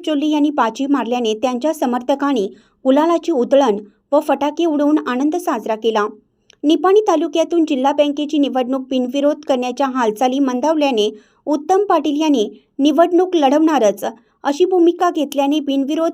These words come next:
निवडीचा वरिष्ठांचा प्रयत्न निष्फळ ठरला आणि माजी खासदार अण्णासाहेब जोल्ले विरुद्ध उत्तम पाटील अशी लढत लागली होती.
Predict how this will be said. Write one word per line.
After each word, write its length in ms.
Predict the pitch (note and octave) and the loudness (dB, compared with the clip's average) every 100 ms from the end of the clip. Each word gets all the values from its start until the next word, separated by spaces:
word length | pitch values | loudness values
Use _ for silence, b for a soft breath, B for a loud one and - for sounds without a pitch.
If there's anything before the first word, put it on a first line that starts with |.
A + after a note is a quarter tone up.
| D#4 | 0
निवडीचा 560 | C#4 B3 C#4 C#4 C#4+ D4+ B B B | 0 0 -4 -2 -4 -4 B B B
वरिष्ठांचा 600 | C4+ C#4+ D#4 E4 F4+ F4+ | 2 2 2 0 0 2
प्रयत्न 460 | F#4 E4 C4+ C4+ D#4+ | 0 0 0 0 2
निष्फळ 380 | D4+ C4 - D4 | 2 0 -2 -2
ठरला 400 | C4+ A#3 G#3 G3 - _ _ _ _ _ _ _ _ _ _ _ _ _ | 0 0 0 -2 -6 _ _ _ _ _ _ _ _ _ _ _ _ _
आणि 200 | B3+ D4+ | 2 4
माजी 340 | D#4 C#4+ C4+ F4 | 4 2 -2 -4
खासदार 300 | F#4+ F#4 F#4 | -4 -2 -2
अण्णासाहेब 480 | E4+ C4 C4+ D4+ C#4+ | 0 -2 -4 -4 -4
जोल्ले 280 | D#4 D4 D#4 | -4 -2 -2
विरुद्ध 340 | C4+ C4 C4+ C#4+ | 0 -2 0 0
उत्तम 380 | C#4 C#4 E4+ | -2 0 -2
पाटील 360 | D#4+ D#4 A3 A3+ G3+ b b b | 0 -2 -2 -4 -6 b b b
अशी 300 | - C#4+ E4+ D4 | -8 -2 0 2
लढत 280 | C4 D#4+ | 0 0
लागली 260 | E4+ C#4+ C4+ | -2 -2 -2
होती. 420 | B3+ A3+ A#3 - | -4 -4 -6 -6